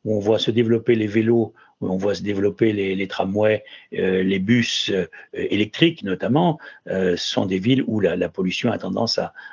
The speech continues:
à baisser beaucoup. Mais dans ces villes, il y a quand même des camions qui viennent faire des livraisons, même si à terme, euh, ils vont devoir basculer à l'électrique.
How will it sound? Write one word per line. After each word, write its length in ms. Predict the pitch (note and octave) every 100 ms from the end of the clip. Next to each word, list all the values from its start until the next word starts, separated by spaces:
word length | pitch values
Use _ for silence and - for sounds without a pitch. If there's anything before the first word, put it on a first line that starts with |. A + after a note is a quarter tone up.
| -
à 80 | F2
baisser 300 | E2+ - F#2
beaucoup. 460 | F2 - F3 A3+ _ _ _ -
Mais 200 | F#2+ C#3+
dans 160 | B2 A#2
ces 160 | A2+
villes, 240 | G#2 C#3+ F3
il 160 | A#2+
y 80 | G#2+
a 60 | G#2
quand 100 | G#2
même 200 | G#2+ G2+
des 140 | A#2+
camions 480 | B2 A2+ A#2 A#2 A2 - - -
qui 100 | F#2+
viennent 200 | G2+ G2
faire 160 | G2+
des 80 | F#2+
livraisons, 600 | F#2 F#2+ G#2 D3 G#3+ A#3 -
même 180 | G2 F#2
si 200 | - G2+
à 80 | E2
terme, 380 | - G#2 F#2 - - _
euh, 180 | F2+ F2+
ils 140 | F#2+ F#2
vont 100 | G2
devoir 340 | G2 G2+ F2+
basculer 460 | F#2+ - - G2+ F#2+
à 60 |
l'électrique. 640 | F#2 F2+ - - G3 -